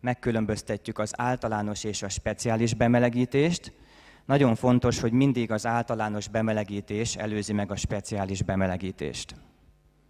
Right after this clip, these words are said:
Van egy másik felosztás,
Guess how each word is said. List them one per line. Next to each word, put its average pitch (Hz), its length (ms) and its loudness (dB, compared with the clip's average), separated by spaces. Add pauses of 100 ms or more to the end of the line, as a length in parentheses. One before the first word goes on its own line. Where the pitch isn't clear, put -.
(800)
Van 160 140 2
egy 117 100 4
másik 127 360 4
felosztás, 120 760 0